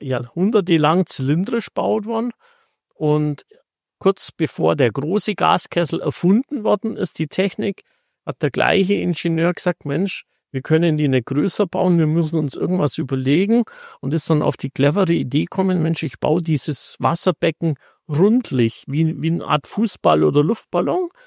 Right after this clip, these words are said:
Dann hab ich an allen Stellen den gleichen Druck, dann können wir viel größere Gasbehälter bauen." Und, ähm, wir haben die letzten zwei, die vermutlich weltweit noch existieren, mit diesem runden Wasserbecken.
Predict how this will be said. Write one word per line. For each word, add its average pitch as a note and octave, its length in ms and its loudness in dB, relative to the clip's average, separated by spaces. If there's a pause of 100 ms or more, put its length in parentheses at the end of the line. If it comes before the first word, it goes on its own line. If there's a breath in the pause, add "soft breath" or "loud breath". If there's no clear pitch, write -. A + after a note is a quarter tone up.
(160 soft breath)
Dann C3+ 200 -4
hab F#3 140 0
ich E3 80 4
an D#3 100 0
allen G3+ 300 0
Stellen G3 400 2
den E3 120 2
gleichen D3 420 0
Druck, A#3 240 -2
dann D#3+ 140 2
können F3 200 0
wir E3+ 80 2
viel F3+ 240 -6
größere F#3 420 -2
Gasbehälter A#2+ 760 -2
bauen." G#2 360 -10 (600 soft breath)
Und, B2+ 640 0
ähm, B2 440 -4
wir C#3 160 0
haben E3 140 2
die C#3+ 100 0
letzten C#3 480 -2
zwei, C4 580 -2 (200)
die D3+ 180 -2 (120)
vermutlich D#3+ 560 2
weltweit E3 460 2
noch D3 180 -2
existieren, G3+ 680 -2
mit E3+ 160 -2
diesem D3 300 -6
runden E3 460 -4
Wasserbecken. A#3+ 720 -6